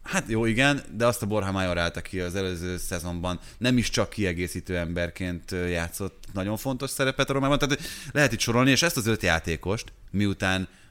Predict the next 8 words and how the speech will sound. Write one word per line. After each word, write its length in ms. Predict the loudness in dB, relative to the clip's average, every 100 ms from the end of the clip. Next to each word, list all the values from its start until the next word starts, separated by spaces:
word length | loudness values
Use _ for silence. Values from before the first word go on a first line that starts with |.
| -10
ugye 120 | -2
Olaszországban 480 | 0 0 -2 -4 -2
huszonhármas 720 | -2 -2 -2 -2 -2 -2 -6
keretet 360 | -6 -8 -6 -8
lehet 220 | -6 -6
nevezni 520 | -6 -6 -6 -6 -6 -8 -16
a 100 | -10
mérkőzésre, 760 | -10 -8 -6 -6 -4 -2 -2